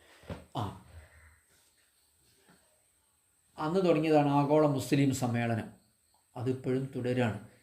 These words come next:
അതിൽ ഭാഗമാക്കാൻ, അതിൽ പങ്കാളികളാകാൻ വേണ്ടിയാണ് നമ്മൾ പോകുന്നത്. തൽബിയത്തുമായി ബന്ധപ്പെട്ട വളരെ നല്ല കുറച്ച് കാര്യങ്ങൾ പറയാനുണ്ട്. ഇൻഷാ അല്ലാ ഞാൻ നാളത്തെ ക്ലാസ്സിൽ പറഞ്ഞുതരാം.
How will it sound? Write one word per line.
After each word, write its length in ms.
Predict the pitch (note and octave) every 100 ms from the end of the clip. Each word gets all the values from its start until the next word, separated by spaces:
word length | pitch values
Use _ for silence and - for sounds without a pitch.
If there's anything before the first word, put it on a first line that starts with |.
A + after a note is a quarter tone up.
| _ _ _
അതിൽ 200 | A#2+ C#3 C#3 B2+
ഭാഗമാക്കാൻ, 640 | B2+ C#3 C#3+ C#3+ C#3+ C#3 C3+ - -
അതിൽ 140 | C3+ D#3+
പങ്കാളികളാകാൻ 800 | C3+ C3 C3 C3+ C3+ B2+ B2 B2+ B2
വേണ്ടിയാണ് 320 | A#2+ B2 C3 E3 _ _ _ _ _
നമ്മൾ 160 | A2+ A2+ A2+
പോകുന്നത്. 360 | G#2+ G#2 G#2 A2+ - _ _ _
തൽബിയത്തുമായി 720 | A#2+ B2+ D3 D3+ D3+ D3 D3 C#3
ബന്ധപ്പെട്ട 480 | C3+ C#3+ D3 C#3 - C#3 - - _ - A#2
വളരെ 400 | A2+ A#2+ C#3 D3 - - _ _ _ _ _ _ _ _ _ _ _ _ -
നല്ല 300 | A#2+ B2 D3+
കുറച്ച് 240 | C#3 C3 -
കാര്യങ്ങൾ 320 | A#2 A#2 B2 B2+ A#2
പറയാനുണ്ട്. 400 | A2 G#2 G2 - _ _ _ _ _
ഇൻഷാ 200 | - A#2+ A2+
അല്ലാ 160 | A2+ A#2+ B2+
ഞാൻ 120 | A2+ A#2+
നാളത്തെ 300 | A2 A#2 A#2 A#2
ക്ലാസ്സിൽ 280 | G#2+ A#2 A#2
പറഞ്ഞുതരാം. 400 | G#2+ G#2 G#2+ -